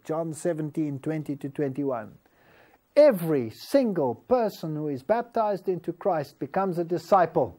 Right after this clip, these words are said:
One is not more important than the other. There is no preeminence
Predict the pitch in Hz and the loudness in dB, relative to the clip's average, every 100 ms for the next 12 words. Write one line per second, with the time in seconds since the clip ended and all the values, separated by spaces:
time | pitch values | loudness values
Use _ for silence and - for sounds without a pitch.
0 | _ _ _ _ _ _ _ - 131 226 | _ _ _ _ _ _ _ -8 2 4
1 | 302 277 - 269 262 240 240 233 - 220 | 4 2 0 -2 0 -2 -2 -4 0 0
2 | 214 214 190 196 185 170 180 165 147 135 | 0 -4 -6 -6 -4 -2 -2 -2 -2 0
3 | 170 175 185 147 147 151 214 247 - 277 | 2 2 2 0 -4 0 2 0 -2 -4
4 | 285 285 233 196 135 120 - - | 2 2 2 0 0 -4 -12 -20